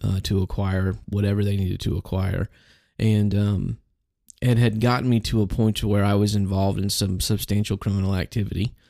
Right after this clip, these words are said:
Um, I hurt a lot of people, um, physically, mentally, um, and I had,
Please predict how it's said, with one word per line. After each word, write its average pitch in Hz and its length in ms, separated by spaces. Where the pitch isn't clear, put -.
Um, 95 480
I 110 160
hurt 104 260
a 98 60
lot 98 180
of 95 80
people, 98 500
um, 98 180
physically, 101 600
mentally, 101 520
um, 104 460
and 107 460
I 110 160
had, 107 340